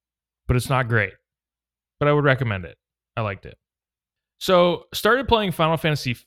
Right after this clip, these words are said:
fifteen. I even watched the movie again, Kingsglaive, before starting. But then after a little while, it just felt really difficult going back to this immediately after Final Fantasy sixteen.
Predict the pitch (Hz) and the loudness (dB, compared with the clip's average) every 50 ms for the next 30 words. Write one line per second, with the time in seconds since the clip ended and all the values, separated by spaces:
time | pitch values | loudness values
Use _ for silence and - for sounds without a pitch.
0 | _ _ - 330 349 349 - - - - 147 117 107 113 120 143 180 208 196 - | _ _ 0 2 2 2 0 -6 -6 -4 -2 0 0 0 0 -2 -2 -6 -8 -8
1 | - 110 127 151 165 208 156 117 104 113 117 139 - - - - 131 117 120 139 | -4 -2 -2 0 0 -2 -2 -2 0 -2 -2 -2 -4 -6 -2 -2 0 2 2 2
2 | 147 127 117 104 98 98 101 98 95 98 107 113 110 - 127 131 131 123 110 - | 2 2 2 0 0 -2 -4 -4 -4 -4 -4 -6 -4 -4 -2 -2 -2 -2 -2 -2
3 | 107 98 101 104 110 117 117 117 - _ 117 107 - - 120 110 104 - - - | -2 -2 0 0 0 -2 -2 -6 -8 _ -8 -8 -6 -4 -4 -4 -4 -4 -2 0
4 | 123 113 113 110 107 101 101 98 101 - _ _ _ _ _ - 135 147 160 160 | 2 2 2 2 2 0 -2 -4 -6 -8 _ _ _ _ _ 0 2 4 4 4
5 | 135 135 131 135 151 - - 185 180 151 127 123 123 123 127 123 123 123 120 120 | 4 4 4 4 2 2 2 2 2 4 4 4 6 6 6 6 6 6 6 4
6 | 117 147 143 - - - 165 156 139 120 113 110 113 120 123 127 131 131 147 - | 2 0 -2 -4 -2 0 0 0 0 0 -2 -2 0 0 0 0 -2 -2 -6 -12
7 | _ _ _ _ _ _ _ _ _ _ _ 107 - 127 127 120 - 131 - - | _ _ _ _ _ _ _ _ _ _ _ _ -4 -2 -2 -2 -4 -8 -10 -8
8 | 113 104 101 104 101 104 107 - 117 110 113 117 113 110 104 - - 104 104 117 | -6 -6 -6 -6 -8 -12 _ -6 -4 -2 -2 -2 -2 -4 -6 -8 -8 -4 -2 -2
9 | 123 - - - - 131 110 101 101 107 120 135 - - - - 131 117 113 110 | -4 -4 -4 -4 -2 -2 -2 -2 -2 -2 -2 -2 -4 -8 -8 -8 -8 -6 -6 -6
10 | 110 110 110 110 110 113 113 110 117 117 110 110 110 110 - - 113 104 - _ | -4 -4 -4 -4 -4 -4 -4 -4 -4 -4 -2 -2 -2 -4 -4 -6 -6 -6 -6 _
11 | 120 110 110 110 107 - 117 113 110 110 - - 98 - - - - - 117 - | -6 -4 -4 -4 -4 -4 -4 -4 -4 -6 -8 -12 -16 -16 -16 -14 -12 -12 -12 -12
12 | - - - 185 180 180 180 180 180 175 | -14 -12 -10 -10 -8 -8 -8 -8 -8 -10